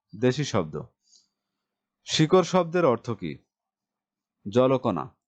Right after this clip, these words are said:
শিকড় শব্দের অর্থ জলকণা। কোন উপসর্গগুলো খাঁটি বাংলা ও তৎসম উভয় ভাষায় আছে? আশু বিনি।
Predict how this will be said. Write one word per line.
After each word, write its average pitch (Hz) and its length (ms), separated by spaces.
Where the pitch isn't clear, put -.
শিকড় 156 460
শব্দের 123 420
অর্থ 90 280
জলকণা। 110 500
কোন 175 220
উপসর্গগুলো 165 760
খাঁটি 139 320
বাংলা 147 360
ও 113 240
তৎসম 143 400
উভয় 147 340
ভাষায় 139 400
আছে? 180 420
আশু 151 480
বিনি। 123 520